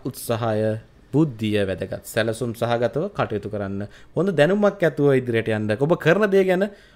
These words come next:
හොඳ අවබෝධයෙන් කරන්න. ජයග්‍රහණය නියතයි ධනු ලග්න හිමියන්ට.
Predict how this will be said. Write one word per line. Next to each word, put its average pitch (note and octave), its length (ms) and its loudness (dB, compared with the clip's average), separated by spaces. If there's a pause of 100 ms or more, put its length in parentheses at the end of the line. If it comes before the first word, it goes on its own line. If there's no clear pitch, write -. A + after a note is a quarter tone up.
(180)
හොඳ F3 260 8
අවබෝධයෙන් D3+ 760 6
කරන්න. A2+ 320 2 (440)
ජයග්‍රහණය A#2+ 580 0
නියතයි G#2+ 560 -2
ධනු G#2+ 220 -2
ලග්න G2+ 260 -4
හිමියන්ට. A#2 380 -2